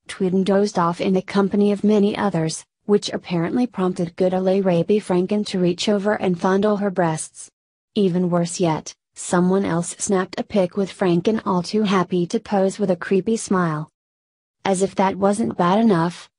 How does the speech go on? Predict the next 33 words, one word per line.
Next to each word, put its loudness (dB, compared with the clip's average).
Franken, 0
who 0
was 0
married 2
at -2
the 0
time, 0
felt -2
it -4
would 0
be 2
acceptable -2
for -4
the -2
two -2
to -4
kiss, -6
and 0
he 2
set 0
out 0
to -8
create 2
a 0
situation 0
in 0
which -2
he'd 0
get 2
exactly -2
what 0
he -2
desired. -2